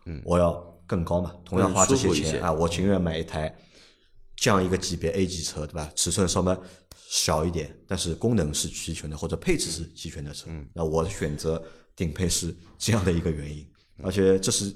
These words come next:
Speaker 2: 一个原因吧，还有一个原因呢，就是在它的这个顶配里面，就是前面也说到了，就没有那些华而不实的功能。
Speaker 1: 嗯。
Speaker 2: 对，有的功能可能你要多花个五千块，或者多花个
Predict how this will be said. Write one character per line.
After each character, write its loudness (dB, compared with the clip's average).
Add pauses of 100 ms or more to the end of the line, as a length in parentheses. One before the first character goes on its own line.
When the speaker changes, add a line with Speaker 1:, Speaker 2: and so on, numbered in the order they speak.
(100)
Speaker 2:
一 -10
个 4
原 0
因 -4
吧， -6
还 0
有 6
一 6
个 6
原 4
因 2
呢， 2
就 -6
是 -8
在 2 (240)
它 0
的 2
这 0
个 0
顶 -6
配 -2
里 -2
面， -10
就 -10
是 -6
前 -6
面 2
也 -2
说 -4
到 -4
了， -12
就 -8 (320)
没 4
有 4
那 0
些 -2
华 -4
而 2
不 -8
实 -6
的 -6
功 -14
能。 -20 (420)
Speaker 1:
嗯。 -18
Speaker 2:
对， 4
有 8
的 6
功 4
能 6
可 -2
能 4
你 2
要 6
多 4
花 0
个 2
五 -4
千 -2
块， 0
或 -2
者 -4
多 -4
花 0
个 -2